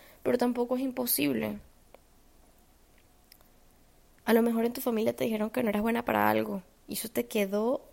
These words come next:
te quedó, te quedó allí. A lo mejor en algún momento tuviste alguna situación en donde te hicieron, te hicieron sentir que no merecías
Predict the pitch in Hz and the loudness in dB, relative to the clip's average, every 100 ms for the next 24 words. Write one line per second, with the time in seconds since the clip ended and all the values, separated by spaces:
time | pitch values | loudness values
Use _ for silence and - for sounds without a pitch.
0 | - _ - - - - - - - - | -20 _ -20 -20 -20 -20 -20 -20 -20 -20
1 | _ - - - 233 240 220 208 262 370 | _ -20 -20 -8 -8 -2 -2 2 0 0
2 | - - - 226 220 220 220 269 320 - | -12 -20 -12 -6 -2 0 -2 -2 -6 -12
3 | - - - - _ _ _ - - - | -20 -20 -20 -20 _ _ _ -20 -20 -20
4 | - 233 226 220 220 214 - - - - | -4 0 2 2 -2 -6 -12 -20 -20 -20
5 | _ - 247 233 220 214 214 214 247 240 | _ -2 0 2 0 -2 -2 -4 -4 -4
6 | 202 233 226 202 208 240 208 196 214 220 | -2 -2 -2 -2 -2 -4 -4 -4 -2 -4
7 | 214 202 196 202 220 - - - 202 202 | -4 -4 -2 -2 -4 -8 -12 -6 -4 -2
8 | 233 226 214 208 - - - - - - | -4 -4 -2 -4 -8 -20 -20 -20 -18 -2
9 | 240 233 233 233 240 226 - 277 262 226 | 2 2 2 2 2 2 2 4 2 0
10 | - - | -4 -8